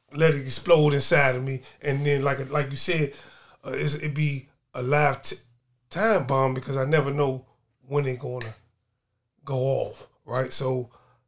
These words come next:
that's, that's the, man, that's when it comes to trauma.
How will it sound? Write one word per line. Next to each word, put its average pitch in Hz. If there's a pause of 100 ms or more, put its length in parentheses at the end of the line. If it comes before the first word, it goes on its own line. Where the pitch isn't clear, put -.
(140)
that's, 156
that's 151
the, 131
man, 135 (140)
that's 151
when 139
it 131
comes 143
to 123
trauma. 139